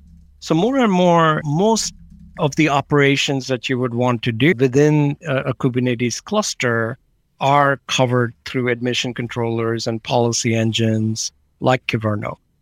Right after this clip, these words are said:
Of course, if you're trying to verify, now there's things like C I S benchmarks, which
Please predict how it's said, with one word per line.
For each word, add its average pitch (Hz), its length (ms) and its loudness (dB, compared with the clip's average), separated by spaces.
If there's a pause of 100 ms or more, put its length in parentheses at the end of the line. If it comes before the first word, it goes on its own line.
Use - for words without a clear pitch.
(300)
Of - 180 -2
course, 165 260 4
if 156 160 2
you're 143 200 0
trying 135 320 2
to 131 180 -2
verify, 120 840 0
now 120 400 -2
there's 117 280 -4 (180)
things 123 200 -2
like 110 160 -4
C 120 180 -2
I 113 160 -2
S 160 180 0
benchmarks, 131 880 -2 (640)
which - 460 0